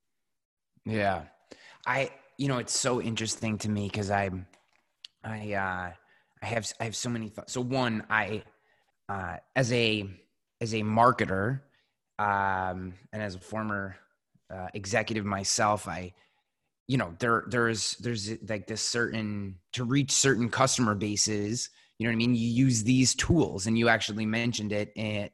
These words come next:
you know, further down in your article where you're talking about how at the brand level, it's gonna be difficult to convince brands to move away, right? Um, and advertising or messaging done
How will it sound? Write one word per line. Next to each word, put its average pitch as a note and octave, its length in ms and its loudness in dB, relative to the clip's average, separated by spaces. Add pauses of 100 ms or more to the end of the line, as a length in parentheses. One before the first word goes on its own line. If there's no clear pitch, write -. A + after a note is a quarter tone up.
you - 100 -6
know, G#2 120 -2
further A2 300 2
down G#2+ 220 4
in G2+ 100 -2
your G2+ 120 0
article B2+ 320 6
where G#2+ 100 2
you're G#2 120 0
talking G#2 240 0
about G2+ 260 0 (280)
how G#2+ 140 2
at G2+ 80 -2
the A2+ 80 -4
brand A#2+ 280 4
level, G#2+ 240 4
it's G#2 120 -4
gonna G#2+ 120 -2
be G2+ 60 -4
difficult F#2+ 540 -4 (140)
to G#2+ 80 -8
convince G2+ 340 -4
brands G2 380 -6
to - 100 -8
move G2+ 240 -2
away, F#2+ 500 0
right? G2 320 -4 (460)
Um, G2 680 2 (260)
and A2+ 140 0
advertising A2 840 2
or G2+ 80 0
messaging G#2 720 0
done G2+ 440 0